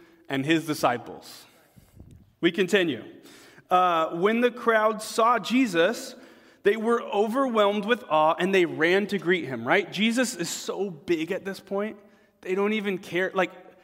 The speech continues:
we, we didn't like that we walked into that room, but we kinda like to watch a fight, right? Just a little bit. But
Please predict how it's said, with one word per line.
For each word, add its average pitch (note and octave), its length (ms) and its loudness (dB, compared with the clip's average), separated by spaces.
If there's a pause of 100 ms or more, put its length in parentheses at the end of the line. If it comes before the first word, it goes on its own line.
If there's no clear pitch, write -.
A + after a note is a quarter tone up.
(880)
we, G3 300 -8
we G3 100 -8
didn't B3 200 -4
like E3+ 260 0
that F#3+ 100 -4
we F#3 80 -4
walked F#3 280 -2
into F#3+ 160 -6
that F#3 120 0
room, G3 260 -6
but F#3+ 120 -12
we G3 100 -12
kinda A3+ 260 -12
like D#3+ 260 -6
to D3+ 100 -10
watch C#3+ 240 -12
a C3+ 40 -18
fight, A#2+ 320 -10 (140)
right? E3+ 240 -2
Just - 220 -12
a E3 40 -6
little D#3 260 -2
bit. G3 280 -4 (320)
But G#3+ 240 -2